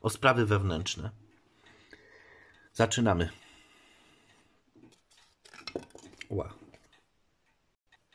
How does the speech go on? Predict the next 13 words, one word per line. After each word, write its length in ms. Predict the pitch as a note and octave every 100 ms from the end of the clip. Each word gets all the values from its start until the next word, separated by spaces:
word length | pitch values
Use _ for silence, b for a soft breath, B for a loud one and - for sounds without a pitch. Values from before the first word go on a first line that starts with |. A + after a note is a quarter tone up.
| _ _ _
Pytanie, 500 | D3 C#3+ D3+ A#2 G2+
co 260 | - D#3+ F#3+
czeka 400 | - D#3 D#3 D#3
polską 720 | - B2+ C3+ - C3 B2 A#2+
gospodarkę? 1300 | A#2 D3 - - C#3+ A#2+ G#2+ G#2 G2+ - G2+ G2+ G#2+ G#2+ - B B B B B B
Co 600 | - - C3 A#2 E3+ - - - _
czeka 500 | - B2 - A#2 C3
polską 480 | - C3+ D3 - B2
gospodarkę 760 | A2+ A2 - G#2 A2+ A#2 A#2+ A2+
do 140 | C3
końca 400 | - A2 A2+ G#2+
tego 280 | G#2 G#2 G#2
roku? 380 | G#2+ G#2+ -